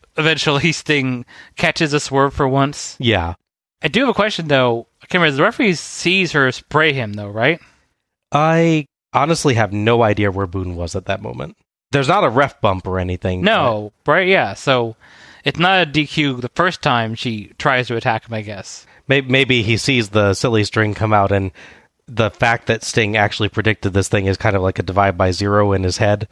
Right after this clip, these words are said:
Speaker 1: Ah.
Speaker 2: and he, like, he, like, shuts down for a few moments.
Speaker 1: Oh, okay.
Speaker 2: <laughs>
Speaker 1: Uh, the other thing I was,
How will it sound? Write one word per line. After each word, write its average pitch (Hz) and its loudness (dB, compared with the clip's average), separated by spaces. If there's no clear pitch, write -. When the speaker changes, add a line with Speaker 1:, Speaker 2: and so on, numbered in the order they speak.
Speaker 1:
Ah. 131 0
Speaker 2:
and 95 2
he, 101 2
like, 98 0
he, 117 -2
like, 98 0
shuts - -2
down 104 0
for 113 2
a 110 2
few 120 0
moments. 117 0
Speaker 1:
Oh, 131 2
okay. 123 0
Speaker 2:
<laughs> 370 0
Speaker 1:
Uh, 156 4
the 165 4
other 262 4
thing 220 2
I 151 4
was, 143 0